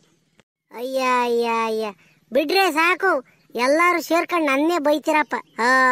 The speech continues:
ಹಾ, ಹಾ. ಈ ಮನೆಗೆ ನನಗೆ ಬೆಲೆ ತೂಕ ಏನು ಇಲ್ದಂಗ ಆಗೈತೆ ಹೇಳು. ಹ್ಞೂ, ಈಗೇನ್ ಬಿಡ್ರಿ, ತಿಂತೀನಿ ಇದನ್ನೇನ. ಹ್ಞೂ, ಏನು, ಆ, ಬೇದ್ ಗೀದಿ ಕಿತ್ಕೊಂಡ್ರೆ ಕಿತ್ಕೊಂಬ್ಲಿ, ಏನಾಗಲ್ಲ, ತಿಂತೀನಿ ಬಿಡ್ರಿ.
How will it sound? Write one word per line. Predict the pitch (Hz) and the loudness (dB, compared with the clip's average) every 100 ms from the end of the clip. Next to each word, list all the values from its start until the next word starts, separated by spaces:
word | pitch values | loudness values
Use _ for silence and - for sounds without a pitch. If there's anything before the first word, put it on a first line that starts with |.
| 247 | 2
ಹಾ, | |
ಹಾ. | 240 226 226 - _ _ - | -2 -8 -12 -14 _ _ -2
ಈ | 247 | 0
ಮನೆಗೆ | 269 262 311 302 | 0 0 0 0
ನನಗೆ | 311 349 330 320 349 - _ _ - | 0 0 -2 -2 -4 -6 _ _ -10
ಬೆಲೆ | 226 285 320 | -2 -2 0
ತೂಕ | 320 320 320 | -2 0 0
ಏನು | 294 330 320 | 2 2 0
ಇಲ್ದಂಗ | 320 320 311 | 0 0 0
ಆಗೈತೆ | 311 311 302 | -2 -2 0
ಹೇಳು. | 311 | -2
ಹ್ಞೂ, | 285 _ 220 269 294 - _ _ 202 | -2 _ -2 -2 -2 -8 _ _ -2
ಈಗೇನ್ | 254 330 | 0 0
ಬಿಡ್ರಿ, | 262 302 349 | 0 0 0
ತಿಂತೀನಿ | - 330 330 330 | 0 0 2 0
ಇದನ್ನೇನ. | 302 330 339 311 - _ - | 0 0 0 0 -6 _ -12
ಹ್ಞೂ, | - 277 262 - _ - 226 | -2 0 0 -6 _ -6 0
ಏನು, | 302 285 220 185 | 2 2 2 -2
ಆ, | - _ 196 190 | -8 _ -8 -8
ಬೇದ್ | 170 247 302 | 0 0 2
ಗೀದಿ | 277 302 | 0 -4
ಕಿತ್ಕೊಂಡ್ರೆ | 247 277 320 294 | -6 -4 -2 -2
ಕಿತ್ಕೊಂಬ್ಲಿ, | - - - 311 277 - _ - | -4 -4 0 -2 -2 -6 _ -2
ಏನಾಗಲ್ಲ, | 254 269 269 277 208 _ - | 0 0 0 -2 -4 _ -2
ತಿಂತೀನಿ | 285 320 349 | -2 0 -2
ಬಿಡ್ರಿ. | 302 330 359 285 | 0 0 0 0